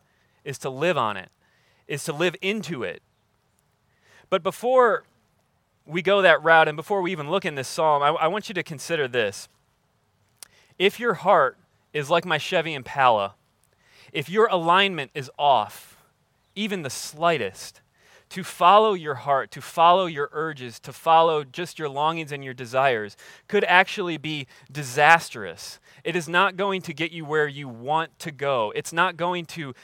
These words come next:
lead you down the road. It's going to throw you into the ditch and off course. To follow our hearts, unquestionably, is to believe that our hearts are not broken.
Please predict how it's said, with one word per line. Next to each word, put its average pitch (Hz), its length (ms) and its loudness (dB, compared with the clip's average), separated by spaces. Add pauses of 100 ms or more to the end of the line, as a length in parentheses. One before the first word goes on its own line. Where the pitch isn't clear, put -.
(100)
lead 160 300 -8
you 175 80 -12
down 160 240 4
the 156 80 -6
road. 143 380 0
It's 156 100 -10
going 196 280 -4
to 143 220 -14 (200)
throw 202 460 0
you 190 260 -8
into 175 320 -8
the 147 100 -8
ditch 127 480 -4
and 135 140 -10
off 135 280 -2
course. - 600 -8 (1800)
To 175 140 -6
follow 240 340 8
our 190 160 8
hearts, 160 560 2
unquestionably, 160 1080 -2
is 151 260 -4
to 180 200 -12
believe 156 480 -8
that 160 120 0
our 139 120 2
hearts 143 580 -4
are 135 140 -2
not 131 340 -4
broken. 113 540 -6